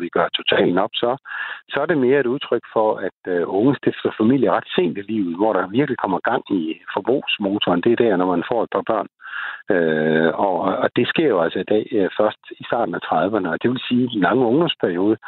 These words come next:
der er det andre ting, der er på dagsordenen. Det er rejser og have det sjovt med vennerne og sådan noget. Og, altså bare for at næ-,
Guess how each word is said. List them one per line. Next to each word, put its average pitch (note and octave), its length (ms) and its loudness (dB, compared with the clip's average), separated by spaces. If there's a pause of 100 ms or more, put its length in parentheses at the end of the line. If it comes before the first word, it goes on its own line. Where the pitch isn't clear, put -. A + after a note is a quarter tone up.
(360)
der A2+ 80 4
er B2 40 2
det C3 180 2
andre E3 220 0
ting, B2 180 -4
der G2 100 0
er F#2 160 0
på G2+ 80 -8
dagsordenen. G2+ 640 -2
Det B2 80 4
er F2+ 160 2
rejser C3 260 2
og G#2+ 60 2
have A2 140 2
det - 60 -10
sjovt - 240 0
med F#2+ 80 -2
vennerne A2 360 2
og E2+ 80 0
sådan G2 260 2
noget. G2 240 4
Og, D#2+ 140 0 (840)
altså - 200 -2
bare - 160 0
for C#3 120 0
at A2+ 120 2
næ-, A#2 200 0